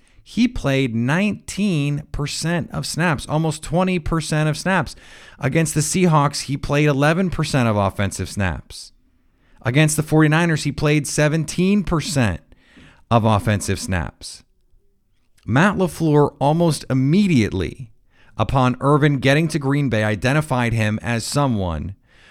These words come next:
who could help a passing game that needed a little bit of life, that needed a little bit of juice.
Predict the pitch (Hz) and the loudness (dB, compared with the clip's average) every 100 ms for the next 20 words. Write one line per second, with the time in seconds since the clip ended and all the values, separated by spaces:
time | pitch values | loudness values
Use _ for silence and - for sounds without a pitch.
0 | - - 131 117 123 107 - 135 117 110 | -20 0 0 2 0 0 0 2 0 -2
1 | - - 127 135 - 127 120 113 107 80 | -6 -4 0 -2 -2 -2 0 0 -2 -2
2 | 120 135 131 117 107 113 107 101 101 98 | -2 0 0 0 0 0 0 0 0 0
3 | 85 - 90 104 135 135 113 110 135 147 | -2 -4 -4 0 0 2 0 2 4 2
4 | 113 120 120 - - 87 87 107 85 - | 2 -2 -2 -2 -4 -4 -2 0 -2 -4
5 | - - | -10 -12